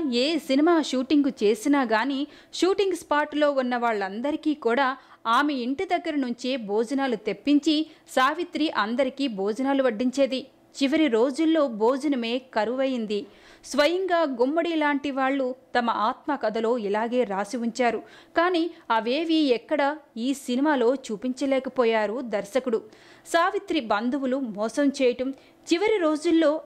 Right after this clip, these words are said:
ఆర్థిక ఇబ్బందులు ఎదుర్కోవటం, ఆఖరికి కూతురు కూడా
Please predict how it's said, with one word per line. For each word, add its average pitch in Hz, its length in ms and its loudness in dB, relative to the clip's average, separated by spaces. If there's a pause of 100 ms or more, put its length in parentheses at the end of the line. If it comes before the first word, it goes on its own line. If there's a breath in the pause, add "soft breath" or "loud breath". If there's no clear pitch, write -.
(100)
ఆర్థిక 254 400 0 (200)
ఇబ్బందులు 269 460 0 (240)
ఎదుర్కోవటం, 277 640 2 (400 loud breath)
ఆఖరికి 320 520 0
కూతురు 339 460 0
కూడా 302 300 2